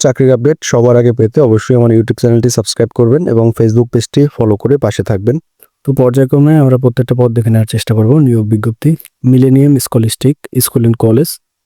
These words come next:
এটা মূলত বাংলাদেশ সেনাবাহিনী পরিচালিত একটি শিক্ষা প্রতিষ্ঠান, জাহাঙ্গীরাবাদ সেনানিবাস,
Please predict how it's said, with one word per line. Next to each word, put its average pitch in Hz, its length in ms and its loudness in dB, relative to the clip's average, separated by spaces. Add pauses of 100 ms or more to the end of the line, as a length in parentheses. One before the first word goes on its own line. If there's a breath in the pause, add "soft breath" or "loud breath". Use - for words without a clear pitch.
(140)
এটা 120 200 -4
মূলত 123 220 0 (180)
বাংলাদেশ 107 320 2
সেনাবাহিনী 120 420 2
পরিচালিত 110 420 0
একটি 117 120 -2 (100)
শিক্ষা 123 240 -4
প্রতিষ্ঠান, 120 420 0
জাহাঙ্গীরাবাদ 110 560 2
সেনানিবাস, 113 400 2